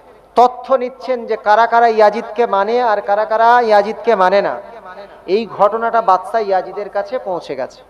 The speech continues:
ভালো করে শুনবেন, বাদশা ইয়াজিদ তৎকালীন কি করলো, কুফার গভর্নর ছিল ওবাইদুল্লাহ ইবনে জিয়াদ, কুফার গভর্নর ছিল ওবাইদুল্লাহ ইবনে জিয়াদ। এই ওবাইদুল্লাহ ইবনে জিয়াদকে সংবাদ দিল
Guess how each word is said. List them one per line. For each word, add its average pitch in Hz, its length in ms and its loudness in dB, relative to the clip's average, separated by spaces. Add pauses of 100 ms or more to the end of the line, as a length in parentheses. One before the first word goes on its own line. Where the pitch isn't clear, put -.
(120)
ভালো 175 160 2
করে 156 180 -2
শুনবেন, 135 360 -14 (960)
বাদশা 175 360 0
ইয়াজিদ 208 520 2 (1000)
তৎকালীন 214 500 2
কি 220 160 -12
করলো, 220 600 4 (500)
কুফার 240 420 2
গভর্নর 233 540 0
ছিল 240 200 -6
ওবাইদুল্লাহ 226 680 2
ইবনে 214 360 -4
জিয়াদ, 170 340 -2 (1600)
কুফার 226 460 2
গভর্নর 233 500 -2
ছিল 247 180 -10
ওবাইদুল্লাহ 233 640 4
ইবনে 226 300 -6
জিয়াদ। 196 320 2 (640)
এই 180 140 -2
ওবাইদুল্লাহ 240 540 2
ইবনে 233 220 -4
জিয়াদকে 226 640 2
সংবাদ 208 500 0
দিল 196 300 -2